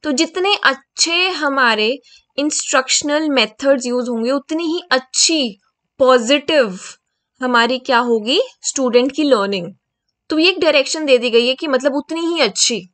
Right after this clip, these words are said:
ओके, अब देखते हैं नॉन डायरेक्शनल हाइपोथेसिस क्या होती है। It does not predict the direction of relationship between dependent and independent variables।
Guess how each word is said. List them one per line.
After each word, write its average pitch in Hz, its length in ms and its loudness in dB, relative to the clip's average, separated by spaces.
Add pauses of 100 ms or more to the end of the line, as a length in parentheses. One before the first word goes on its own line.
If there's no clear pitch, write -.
(560)
ओके, 240 300 -6 (260)
अब - 220 0
देखते 262 360 2
हैं 311 140 -2
नॉन 277 380 2
डायरेक्शनल 277 540 -2
हाइपोथेसिस 240 680 -2
क्या 240 180 0
होती 226 340 -4
है। 233 120 -4 (480)
It 277 80 2
does 220 340 2 (140)
not 262 220 6
predict 330 500 -2 (640)
the 233 100 -2
direction 220 520 -2
of 254 140 0
relationship 214 600 -2 (840)
between 240 500 0
dependent 240 500 0
and 254 180 0
independent 220 480 -2 (100)
variables। 190 460 -6